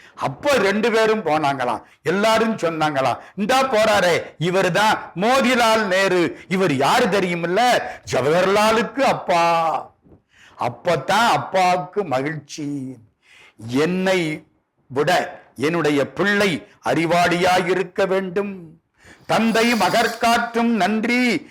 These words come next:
அவையத்து முந்தி இருப்பச் செயல்." கற்றவர் அவையிலே என்னுடைய பிள்ளையை முன்னால் இருக்க வைக்க வேண்டும். இருக்க வைக்கணும்னா யாருக்காவது லஞ்சத்தை கொடுத்து இருக்க வைக்கப்படாது.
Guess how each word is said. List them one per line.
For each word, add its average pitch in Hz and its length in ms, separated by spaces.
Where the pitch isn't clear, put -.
அவையத்து 226 920
முந்தி 262 460
இருப்பச் 247 580
செயல்." 208 640
கற்றவர் 214 560
அவையிலே 175 600
என்னுடைய 202 540
பிள்ளையை 190 600
முன்னால் 220 560
இருக்க 220 360
வைக்க 196 380
வேண்டும். 175 680
இருக்க 190 340
வைக்கணும்னா 170 640
யாருக்காவது 170 640
லஞ்சத்தை 175 540
கொடுத்து 165 340
இருக்க 170 260
வைக்கப்படாது. 180 880